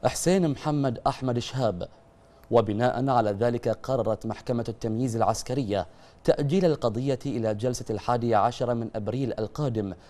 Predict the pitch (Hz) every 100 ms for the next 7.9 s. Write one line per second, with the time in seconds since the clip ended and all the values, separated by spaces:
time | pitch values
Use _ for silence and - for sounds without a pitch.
0 | - - 104 117 117 107 104 101 - 117
1 | 113 120 101 101 110 120 113 113 - -
2 | 156 175 151 139 120 104 95 - - -
3 | - 170 - 151 190 160 135 110 - 107
4 | 113 127 110 113 110 107 107 110 127 113
5 | 110 98 127 - 110 - 139 127 123 113
6 | 110 - - 131 117 117 110 - - 113
7 | 104 147 143 117 107 - 110 120 117